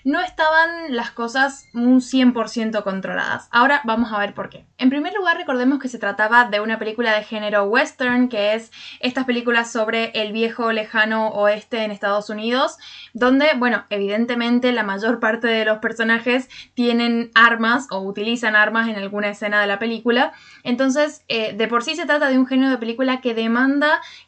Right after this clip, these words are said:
que haya mínimo una persona encargada de las armas de utilería y que realice un seguimiento y algún tipo de control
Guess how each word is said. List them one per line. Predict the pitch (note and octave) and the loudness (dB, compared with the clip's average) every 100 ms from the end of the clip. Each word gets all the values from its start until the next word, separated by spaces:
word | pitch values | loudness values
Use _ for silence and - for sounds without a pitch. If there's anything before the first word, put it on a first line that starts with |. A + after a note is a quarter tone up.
| - | -2
que | B3+ A#3+ | 0 4
haya | B3 B3+ A#3 A3+ _ | 2 4 0 0 _
mínimo | A3 A3+ B3+ A#3+ G3 - | -2 2 2 2 0 -2
una | A3+ B3 | 2 2
persona | B3 B3 A#3+ C4 B3+ | 2 -2 0 2 6
encargada | B3+ C4 C4 C4 C4 C#4+ | 6 4 0 2 2 2
de | C4 A3 B3 D#4+ - - | -2 -2 -2 -2 -10 -12
las | G#3+ G#3 | 0 4
armas | C#4+ D#4 | 4 4
de | C4 | -2
utilería | A#3 A3+ A3+ A#3 B3 | -2 -2 -2 -2 -2
y | C4+ | -2
que | G#3+ | -4
realice | G3 F#3+ G#3+ C4 B3+ G#3 | -4 -6 -4 -2 -2 -2
un | A3 A3+ | -6 -4
seguimiento | A#3+ A3+ A#3 A3+ A#3+ C4+ | -4 -2 -2 0 0 0
y | |
algún | G#3 G#3 G#3+ | 0 -2 -8
tipo | A3+ A3+ | -4 -2
de | G#3+ | 0
control | G3+ G3 G3+ A#3 A3+ C#4 | 0 -2 -2 2 2 2